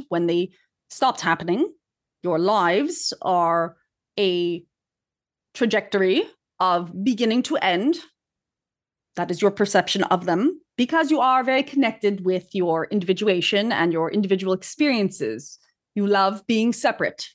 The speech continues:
This is the human experience is separation, and you are now moving towards unity consciousness. And you do know when this will end,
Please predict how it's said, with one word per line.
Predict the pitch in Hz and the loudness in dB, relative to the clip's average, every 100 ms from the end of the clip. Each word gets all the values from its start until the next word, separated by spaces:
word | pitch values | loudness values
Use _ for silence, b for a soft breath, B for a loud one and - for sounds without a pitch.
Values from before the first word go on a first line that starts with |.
| - | -6
This | 180 175 | -6 -4
is | 165 - b b - | -8 -8 b b -4
the | 190 | -2
human | 175 - 233 208 214 214 - | -2 2 4 4 2 -2 -10
experience | 214 - 262 240 247 285 285 | -8 -4 -2 -2 0 -2 -2
is | 247 254 - | -4 -4 -2
separation, | 170 160 151 156 - 247 359 - | -2 -2 -4 -2 0 0 0 0
and | 190 190 196 | 0 0 0
you | 196 | 0
are | 190 | 2
now | 180 165 | 0 2
moving | 208 247 302 302 | 2 2 2 0
towards | 254 208 190 202 247 - - _ _ _ _ _ | 0 0 2 0 -2 -6 -8 _ _ _ _ _
unity | 220 220 226 214 277 | -2 2 2 2 2
consciousness. | 208 185 180 - 214 - - - _ _ _ _ _ _ _ _ _ _ _ _ _ _ _ _ _ _ _ _ _ _ _ _ _ - | 2 0 -2 -2 -2 -2 -8 -12 _ _ _ _ _ _ _ _ _ _ _ _ _ _ _ _ _ _ _ _ _ _ _ _ _ -4
And | 247 254 | 0 2
you | 233 | 2
do | 294 311 | 2 2
know | 254 185 120 - _ _ _ _ _ _ - | 2 2 0 -4 _ _ _ _ _ _ -8
when | 190 208 196 196 - _ _ _ - | 0 2 2 0 -4 _ _ _ -8
this | 190 220 220 | -2 -2 0
will | 196 - | 0 0
end, | 208 165 113 160 | 0 0 -2 -8